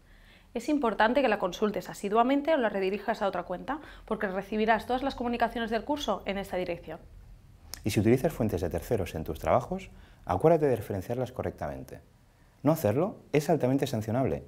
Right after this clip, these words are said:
Speaker 2: y puede incluso llevarte a la expulsión del programa. Sé original, di no al plagio.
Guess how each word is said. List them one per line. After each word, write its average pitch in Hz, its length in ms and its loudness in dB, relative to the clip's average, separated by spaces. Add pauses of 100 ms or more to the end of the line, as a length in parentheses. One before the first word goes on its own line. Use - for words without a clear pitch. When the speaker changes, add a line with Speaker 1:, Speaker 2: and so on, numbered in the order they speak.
Speaker 2:
y 101 80 0
puede 135 240 4
incluso 92 320 -2
llevarte 131 480 2 (180)
a - 80 2
la 98 60 6
expulsión 123 380 -2
del 107 120 2
programa. 69 460 -6 (460)
Sé - 140 4
original, 147 420 2 (320)
di 123 240 6
no 113 160 0
al 82 120 -6
plagio. 76 360 -10